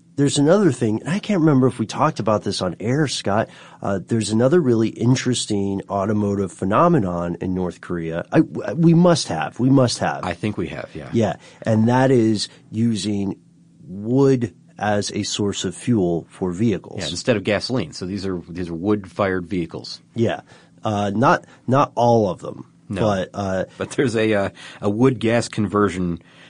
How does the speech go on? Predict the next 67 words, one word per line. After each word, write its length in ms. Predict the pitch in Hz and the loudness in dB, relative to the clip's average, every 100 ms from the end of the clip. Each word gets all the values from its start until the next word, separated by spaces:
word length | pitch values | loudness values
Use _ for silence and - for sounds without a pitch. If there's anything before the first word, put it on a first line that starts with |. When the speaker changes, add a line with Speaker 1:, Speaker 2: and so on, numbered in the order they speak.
| - | -14
Speaker 2:
uh, 300 | 90 87 85 | -6 -2 -2
that 120 | 87 | -4
happens 500 | 87 113 101 85 82 | -2 -2 -2 -6 -8
there. 300 | 78 76 80 - | -8 -8 -10 -2
Speaker 1:
Like 220 | 123 107 | -2 -2
the 80 | 101 | -4
trucks, 420 | - 180 - - | 0 2 2 -4
at 80 | - | -4
least. 320 | 110 95 - 107 | -4 -4 -4 -2
There 140 | 101 | 0
are 20 | |
Speaker 2:
Yeah. 40 | 104 | 2
Speaker 1:
a 20 | |
lot, 220 | 113 117 - | 2 2 2
a 100 | 107 | 2
lot 240 | 113 113 | 4 4
of 140 | 110 98 | 2 0
the, 160 | 107 | 0
uh, 160 | 98 98 | 0 0
heavier 420 | 98 107 110 95 | -2 0 0 -2
trucks 500 | 87 - 95 82 - | -4 -2 -2 -2 -6
are 320 | - 95 90 90 | -4 -4 -4 -6
wood 480 | 90 87 98 87 - | -8 -6 -6 -6 -8
gas 280 | 90 85 - | -6 -4 -6
Speaker 2:
Let 80 | |
me 40 | - | -8
Speaker 1:
powered. 140 | 85 82 | -10 -8
Speaker 2:
tell 140 | 127 | -6
you 60 | 90 | -4
something. 200 | - 330 | -4 -4
It's 120 | - | -4
a 40 | |
crazy 640 | - - 143 139 123 120 110 - - | -8 -4 -2 0 0 0 -4 -16 -4
world 320 | 113 92 85 | -2 -2 -2
over 160 | 90 87 | -4 -2
there 140 | 87 | -2
in 80 | 82 | -4
North 180 | 82 - | -6 -8
Korea, 280 | 82 73 76 | -12 -10 -10
isn't 160 | 87 | -6
it? 100 | 107 | -4
I 60 | 117 | 0
mean, 180 | 120 123 | 2 2
there, 140 | 123 | 2
there's 180 | 131 131 | 2 2
some 140 | 143 | 2
really 180 | 185 220 | 4 2
interesting 340 | 202 175 156 135 | 0 -2 -2 0
things 180 | 127 110 | 0 0
happening 360 | 110 101 87 | 0 0 -2
because, 280 | 87 87 101 | -4 -4 -2
and 80 | 110 | 2
I, 80 | 165 | 2
I 20 | |
don't 220 | 240 220 240 | 2 2 2
know 60 | |
if 100 | 226 | 2
I 80 | 202 | 2
should 160 | - 139 | 0 0
believe 320 | 139 143 131 | 4 4 4
this 180 | 131 120 | 0 0
or 40 | |
not, 180 | 117 113 | 0 2
but 80 | 113 | 0
I 40 | |
kinda 320 | - 180 180 | -2 -2 -2
do, 440 | 120 117 92 80 | 2 4 4 0